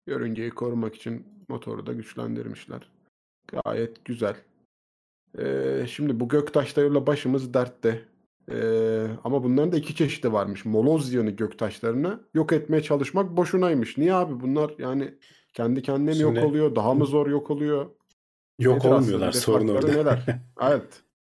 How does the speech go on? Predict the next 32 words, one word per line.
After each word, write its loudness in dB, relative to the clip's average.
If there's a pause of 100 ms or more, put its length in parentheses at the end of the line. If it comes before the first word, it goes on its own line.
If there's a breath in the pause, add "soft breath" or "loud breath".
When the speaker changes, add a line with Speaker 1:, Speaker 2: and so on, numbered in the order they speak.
(120)
Speaker 2:
Şimdi 2
Speaker 1:
Bir 2
de -4
farkları 6
Speaker 2:
dünyaya 6
Speaker 1:
neymiş? 4
Speaker 2:
göktaşı 2
Speaker 1:
Bir 0
dinleyelim. 4
Speaker 2:
çarparsa 2
ne 4
olur 2
vesaire 0
falan 0
diye 0
konuşuyorduk. -2
Geçenlerdeki, -2
geçen -2
aylarda 0
da -2 (340 soft breath)
nasa'nın 0
bir -4
görevi 2
de 2
oldu -2
hatırlarsan, -4
bu -2 (360 loud breath)
Deimos'la 0
Didymos 2
muydu? 0
İki -6
tane, 0